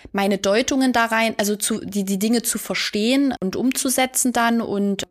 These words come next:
ja, das, ich sitz da nicht mit einem Katalog, ich hab so einen kleinen Leitfaden, damit ich mich nicht verzettle, ne, weil manchmal kommen ja so viele Zwischenfragen, da weiß man gar nicht mehr, wo man war und man möchte ja auch in der Zeit bleiben. Ja, aber ansonsten, ich hab da jetzt keinen Katalog. Wenn ich aber was wie mit der doppelten Linie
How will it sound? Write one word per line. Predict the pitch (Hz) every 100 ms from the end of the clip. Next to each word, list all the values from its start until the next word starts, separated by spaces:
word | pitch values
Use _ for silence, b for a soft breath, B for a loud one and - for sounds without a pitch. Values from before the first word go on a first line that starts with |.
| -
ja, | 185 233 285 196 -
das, | 190 180 - - _ -
ich | 170 -
sitz | 220
da | 240
nicht | 233 233
mit | 247
einem | 247
Katalog, | 233 214 208 262
ich | -
hab | 220
so | 233
einen |
kleinen | 214 190 180
Leitfaden, | 220 320 311 302 311 320 B B
damit | 202 220 208
ich | 208
mich | 202
nicht | 214 -
verzettle, | 190 - 247 254 339 381 B B B -
ne, | 214 247
weil | 226
manchmal | 202 - 214
kommen | 220 220
ja |
so | 202 220
viele | 247 220
Zwischenfragen, | - 233 254 - 196 196 208 196
da | 190
weiß | 190 202
man |
gar | 185 185
nicht | 190 196
mehr, | 180
wo | 180
man | 160 165
war | 185 240 233
und |
man | 190 180
möchte | 180 -
ja | 175
auch | 165 - -
in | 170
der | 165 165 160
Zeit | - 170 160 -
bleiben. | 185 196 277 277 269 B B -
Ja, | 196
aber | 170 135 156
ansonsten, | 165 180 196 202
ich | 208
hab | -
da | 202
jetzt | 190 -
keinen | 202
Katalog. | 190 202 180 190 269
Wenn | 208 202
ich | 196
aber | 190 185
was | 185 -
wie | 185
mit | 185 180
der | 175
doppelten | 196 247 247 226
Linie | 233 247 247